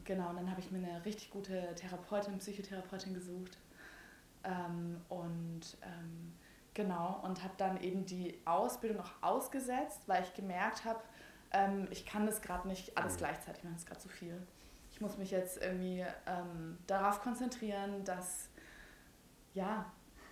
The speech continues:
Speaker 1: dass ich mein Leben wieder in Ordnung bringe,
Speaker 2: Ja.
Speaker 1: aber eigentlich ist es eher so dieses, äh, dass, äh,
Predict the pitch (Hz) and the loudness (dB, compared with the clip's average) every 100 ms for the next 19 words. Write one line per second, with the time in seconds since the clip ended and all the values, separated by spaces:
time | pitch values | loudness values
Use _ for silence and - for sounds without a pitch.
0 | - - - 180 185 190 175 175 196 214 | -8 -8 -4 -2 -2 0 0 4 4 4
1 | 175 165 - 185 208 208 220 220 190 180 | 2 0 0 0 4 8 10 10 6 6
2 | 190 233 214 202 - - 196 202 190 185 | 6 6 4 0 -6 0 6 8 8 4
3 | 185 185 180 - - 180 175 175 - - | 0 0 -2 -2 -2 -2 -2 -2 -4 -6
4 | - | -4